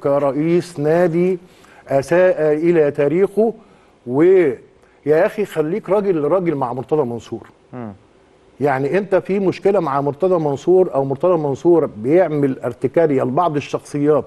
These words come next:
Speaker 1: منها ممدوح عباس، منك له. دخل نادي الزمالك إيه؟
Speaker 2: مم.
Speaker 1: يعني، الصفقات، يعني، اشمعنى التوقيت بتاع الصفقات والمرتبات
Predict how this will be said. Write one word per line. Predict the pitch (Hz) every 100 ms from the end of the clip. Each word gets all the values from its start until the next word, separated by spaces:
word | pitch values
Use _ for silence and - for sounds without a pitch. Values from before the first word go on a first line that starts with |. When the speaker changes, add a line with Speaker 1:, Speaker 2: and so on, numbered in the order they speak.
| -
Speaker 1:
منها | 131 156 143
ممدوح | 156 151 180 -
عباس، | 151 185 185 - - - - -
منك | 233 311 285
له. | 262 302 202 - _ _ _ _ _ - 156 -
دخل | 240 247 214
نادي | 254 226
الزمالك | 165 185 240 190
إيه؟ | 175 226 147 - _ _
Speaker 2:
مم. | 107 98 - _ _ 131
Speaker 1:
يعني، | 127 139 147
الصفقات، | - 160 165 - 226 208 - 127
يعني، | 127
اشمعنى | 135 180 208 196
التوقيت | 170 170 147 - 208
بتاع | 175 202 170
الصفقات | 147 170 165 - 208 180
والمرتبات | 165 165 - 165 202